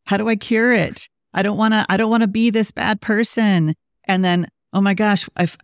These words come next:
if, if money is bad and everything bad, I, I, you know, how do you keep, how do people keep from shutting down?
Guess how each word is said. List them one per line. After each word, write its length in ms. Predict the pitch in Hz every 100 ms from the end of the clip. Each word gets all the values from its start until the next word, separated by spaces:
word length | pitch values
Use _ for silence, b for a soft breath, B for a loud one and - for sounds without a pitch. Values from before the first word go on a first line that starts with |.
| - _ _
if, 140 | 180 -
if 180 | 190 -
money 340 | 190 190 190
is 200 | - 175
bad 220 | 202 196
and 100 | 185
everything 380 | 175 175 180 175
bad, 220 | 196 190 - - - -
I, 120 | 131
I, 160 | - -
you 80 | 147
know, 60 | 160
how 120 | 202
do 80 | 254
you 80 |
keep, 260 | 220 233 - _
how 180 | - 240
do 100 | 277
people 360 | - 247 226 220
keep 220 | 214 -
from 180 | 190 175
shutting 400 | - 170 160 156
down? 460 | 160 143 139 170